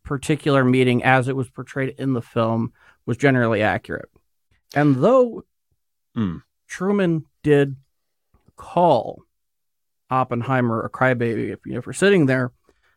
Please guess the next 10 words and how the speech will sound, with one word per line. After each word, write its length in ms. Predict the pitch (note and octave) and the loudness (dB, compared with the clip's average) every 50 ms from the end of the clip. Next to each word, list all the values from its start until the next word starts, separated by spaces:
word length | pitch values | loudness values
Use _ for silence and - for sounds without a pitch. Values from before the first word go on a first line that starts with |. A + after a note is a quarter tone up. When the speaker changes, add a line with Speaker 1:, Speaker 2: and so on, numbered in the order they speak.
| _ - | _ -4
Speaker 1:
talking 300 | - E3 D#3+ - E3+ D#3 | -2 -2 0 0 0 -2
about 140 | C#3 - | -2 0
having 320 | - E3 D#3 D3 C3+ B2+ B2 | 0 0 0 0 0 -2 -2
blood 260 | A#2+ A#2+ C3 D3+ D#3+ | -2 0 2 2 2
on 200 | D#3 C#3 B2 A#2+ | 2 2 0 -2
his 200 | A#2+ G2+ B2 - | -6 -10 -14 -14
hands, 440 | - - - - E2+ - - - - _ _ _ _ _ | -16 -16 -16 -16 -16 -16 -16 -18 -20 _ _ _ _ _
Speaker 2:
Mm. 60 | - - | 0 2
Speaker 1:
basically 480 | F3 G3 F#3+ - F#3+ E3+ - F#3 E3 C#3+ | 2 2 2 0 -2 -2 0 0 2 2
using 600 | B2+ C#3 F3 F#3 F#3+ F3 D#3+ D#3+ D#3 E3+ F3 E3+ | 2 2 2 2 2 2 4 4 4 2 2 0